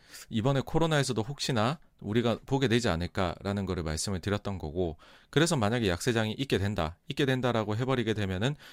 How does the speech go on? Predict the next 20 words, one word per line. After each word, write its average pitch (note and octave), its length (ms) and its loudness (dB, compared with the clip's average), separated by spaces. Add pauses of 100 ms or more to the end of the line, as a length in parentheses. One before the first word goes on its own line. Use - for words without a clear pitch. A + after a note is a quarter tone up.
(160)
그 A2 80 0
다음에는 A#2+ 340 4
이제 E2+ 300 -2
말씀드릴 F2+ 480 -4
수 - 100 -10
있는 E2 160 -6
게, E2 120 -4
"야, E2 80 -2
그러면은 F3 440 -2
뭐 F#2 220 -4 (340)
진짜 F3 220 -2
세상 E3 260 0
망하고 G2 240 0
끝이냐?"라고 A#2 1000 -2
하는데, A2 380 -2
그건 B2 360 0
아니더라 G#2 380 0
말씀드리는 E2+ 580 -4
게, E2+ 100 -6
그러니까는 F2+ 260 -4